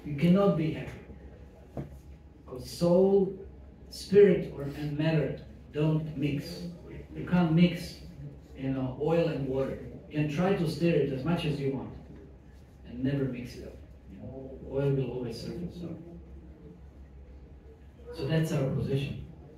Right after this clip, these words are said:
<clears throat> Okay. So therefore, those who are wise, you know, they try to at least inquire about, you know,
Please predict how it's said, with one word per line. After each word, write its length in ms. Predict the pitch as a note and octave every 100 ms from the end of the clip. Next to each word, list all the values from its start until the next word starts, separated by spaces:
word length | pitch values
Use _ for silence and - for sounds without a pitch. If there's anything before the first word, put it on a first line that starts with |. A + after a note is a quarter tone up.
| - -
<clears throat> 320 | - D3 - - - - - - E2+ E2+ - - - - - - -
Okay. 420 | G#2+ - - - - - - - - - - - - - - F#3 B2+ - - - - - - - - - - - - - - - - - - - -
So 360 | - D3+ C#3+ -
therefore, 520 | D#3+ G3 G3 G3 F3+ E3+
those 260 | G3 G3+
who 100 | G3+
are 80 | F#3
wise, 560 | D#3+ D#3+ C3+ D#3 D#3+ - - - - -
you 60 | D#3
know, 240 | C#3 C#3 - G3+ - G3+ - -
they 400 | F3+ F#3+ F#3 - -
try 180 | F3+ G3+
to 140 | E3
at 120 | -
least 220 | D#3+ D#3
inquire 640 | C3 B2+ C#3+ D#3 C#3 C#3 - - - - -
about, 280 | B2 A#2+ - - -
you 60 | B2
know, 120 | G#2+